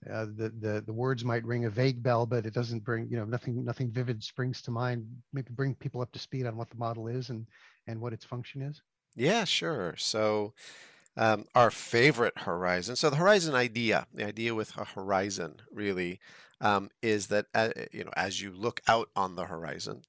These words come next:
Speaker 2: the, the sort of further away something is, the, the less sort of in focus it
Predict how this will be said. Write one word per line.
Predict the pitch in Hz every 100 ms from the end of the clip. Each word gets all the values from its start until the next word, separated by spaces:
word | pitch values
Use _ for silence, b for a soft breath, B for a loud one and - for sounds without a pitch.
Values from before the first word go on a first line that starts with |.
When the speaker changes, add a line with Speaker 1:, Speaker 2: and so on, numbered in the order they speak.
| -
Speaker 2:
the, | - -
the | 113
sort | - 90
of | 92
further | - - 135 147 127 110
away | 113 107 104 110 113
something | - 101 - 87 87
is, | 85 87 - - -
the, | 98 90
the | 92
less | 104 104
sort | - 104 95
of | 92
in | 87
focus | - 170 214 - 90 -
it | -